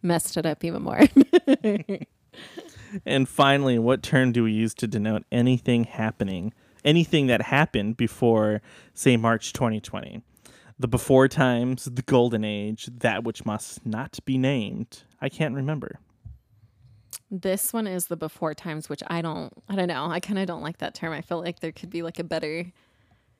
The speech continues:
Speaker 1: way to describe it. I don't
Speaker 2: Mm-hmm.
Speaker 1: know.
Speaker 2: Seems lazy.
Speaker 1: Yeah. Like, I don't know. They
Speaker 2: Seems
Speaker 1: could've
Speaker 2: like someone on, like, a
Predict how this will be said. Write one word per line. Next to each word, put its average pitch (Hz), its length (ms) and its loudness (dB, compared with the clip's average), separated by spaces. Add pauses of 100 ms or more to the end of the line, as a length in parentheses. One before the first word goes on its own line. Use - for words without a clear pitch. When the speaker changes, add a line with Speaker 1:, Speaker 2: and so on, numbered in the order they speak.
(100)
Speaker 1:
way 156 360 -4
to - 140 -16
describe 175 520 -2
it. 196 420 -4
I - 60 -12
don't - 160 -6
Speaker 2:
Mm-hmm. 113 100 -10
Speaker 1:
know. 139 400 -10 (480)
Speaker 2:
Seems 131 320 -12
lazy. 110 560 -12 (220)
Speaker 1:
Yeah. 170 720 -6 (140)
Like, 165 300 -16
I 175 60 -12
don't 185 160 -12
know. 143 320 -14 (400)
They - 100 -12
Speaker 2:
Seems 110 160 -14
Speaker 1:
could've 170 140 -12
Speaker 2:
like 98 180 -16 (360)
someone 123 360 -4
on, 113 180 -6
like, 107 200 -10
a 101 240 -12